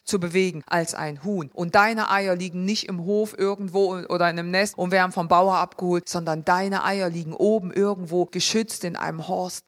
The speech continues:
und sind dort, und dort werden deine Jungen ausgebrütet. Weit in einem Bereich, wo kein Feind mehr hinkommt und dir irgendwas rauben kann. Ist euch das schon mal aufgefallen?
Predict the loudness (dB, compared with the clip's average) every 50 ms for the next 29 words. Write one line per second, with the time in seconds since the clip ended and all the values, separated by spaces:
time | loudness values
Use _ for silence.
0 | _ -8 -6 -6 -4 -4 -4 -4 -4 -6 -4 -4 -2 -2 -2 -4 -8 -10 _ _
1 | _ -10 -8 -8 -4 -4 -4 -4 -4 -8 -14 _ _ -8 -8 -8 -6 -10 -10 -12
2 | -12 -12 -14 -14 -14 -14 -14 -14 -14 -16 -16 _ -20 _ _ -18 -18 -18 _ -20
3 | _ _ -20 _ _ -4 -2 -2 0 0 -2 -4 -6 _ -14 -18 _ _ _ _
4 | -6 -6 -4 0 0 0 0 0 0 -2 0 2 2 0 0 0 -4 -4 -6 -6
5 | -6 -6 -4 -4 -4 -4 -4 -8 -10 -6 -6 -4 -4 -4 -6 -6 -6 -6 -4 -4
6 | -4 -6 -6 -8 -8 -8 -8 -10 -10 -12 -10 -8 -8 -6 -6 -6 -6 -6 -8 -14
7 | -14 -14 -12 -10 -8 -8 -8 -10 -12 -14 -14 -14 -14 -18 -18 _ _ _ _ _
8 | _ -10 -10 -8 -6 -8 -8 -4 -2 0 0 0 -2 -2 -8 -8 -4 -4 -4 -4
9 | -6